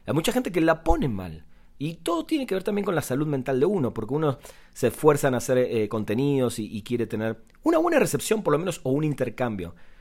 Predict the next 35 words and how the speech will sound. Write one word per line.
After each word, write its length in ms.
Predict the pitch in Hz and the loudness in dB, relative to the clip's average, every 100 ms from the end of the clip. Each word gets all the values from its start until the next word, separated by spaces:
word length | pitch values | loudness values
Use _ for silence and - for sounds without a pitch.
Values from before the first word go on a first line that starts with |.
| - - - | -20 -20 -8
Y 100 | 147 | 2
para 160 | 170 170 | 4 4
cerrar, 340 | 233 226 - | 4 2 2
hoy 100 | 170 | 0
justo 240 | 160 185 180 | 0 -2 0
lo 80 | 160 | 2
hablaba 180 | 170 | 4
con 100 | 143 | 2
una 80 | 139 | 0
amiga 260 | 139 151 131 | -2 -2 -2
que 80 | 117 | -4
me 80 | |
decía, 180 | 113 131 | -2 -2
sí, 200 | - 156 | 0 -2
yo 160 | 120 139 | 0 -2
hace 120 | 139 | -2
poco 280 | 135 135 139 | -2 -2 0
veía 400 | 131 127 135 131 | 0 0 0 -2
una 180 | 127 120 | -4 -4
entrevista 340 | 120 120 127 | -4 -4 -4
con, 240 | 104 101 | -6 -8
con 200 | 98 95 | -8 -8
un 120 | 104 110 | -8 -10
generador 340 | 117 120 131 | -8 -4 -4
de 40 | |
contenidos 480 | 160 185 247 220 226 - - - - | -4 -4 -2 -2 -4 -12 -20 -20 -2
que 120 | 127 | 0
decía, 480 | 123 - 127 98 - - - | 2 2 0 0 -4 -18 -6
quizás 520 | 135 - 196 202 - - - - - | -2 2 2 2 -10 -20 -20 -20 -2
de 180 | 120 131 | 0 2
trescientos 480 | 135 - 208 196 | 0 2 0 0
comentarios 420 | - 127 123 147 139 | -2 -2 0 -2 -2
que 80 | |
te 120 | 107 160 | -2 -2
hacen, 360 | - 170 107 | -2 -4 -4